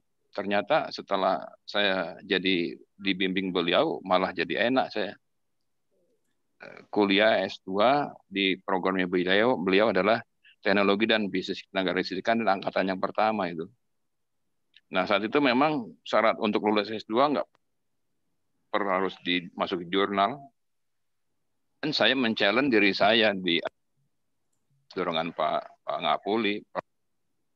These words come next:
Setiap semester saya bikin paper. Bikin paper supaya saya, apa, national conference, eh,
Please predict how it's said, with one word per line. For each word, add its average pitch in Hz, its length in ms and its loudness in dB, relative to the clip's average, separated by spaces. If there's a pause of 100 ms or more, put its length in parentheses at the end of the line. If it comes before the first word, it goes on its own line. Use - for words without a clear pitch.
(480)
Setiap - 240 0
semester 117 480 0
saya 160 160 -2
bikin 104 240 -2
paper. 117 480 -2 (1120)
Bikin 98 160 -8
paper 107 480 -2
supaya 90 480 -2 (160)
saya, 92 640 -2 (320)
apa, - 240 -4 (1120)
national 85 400 -6
conference, 90 640 -4 (800)
eh, 82 160 -8